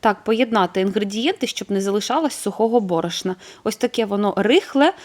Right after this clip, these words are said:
трошки липкувате і має бути м'якесеньким. Все, зупиняйтеся. Чим довше місимо, тим буде більш плотніше, м, печиво,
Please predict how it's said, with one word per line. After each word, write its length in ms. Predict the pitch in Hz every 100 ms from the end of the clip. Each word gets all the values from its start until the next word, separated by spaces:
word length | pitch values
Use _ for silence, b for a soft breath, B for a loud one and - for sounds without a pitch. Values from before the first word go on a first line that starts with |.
| B -
трошки 380 | 240 - -
липкувате 760 | 208 214 - 208 220 349 - -
і 80 | 202
має 380 | 202 233 247 233
бути 400 | 180 214 262 233
м'якесеньким. 1040 | 180 185 254 - 175 175 180 175 180 180 175
Все, 280 | - 196
зупиняйтеся. 840 | 185 208 247 208 180 208 294 - 302 B B B
Чим 240 | 233 226
довше 400 | 202 220 - 196
місимо, 600 | 190 277 - 349 330 349 B B B -
тим 280 | 233 220 190
буде 480 | 208 202 196 190 180
більш 320 | 175 214 -
плотніше, 800 | - 190 190 247 349 - 320 302 -
м, 320 | 202 208 202 185
печиво, 500 | 202 196 175 170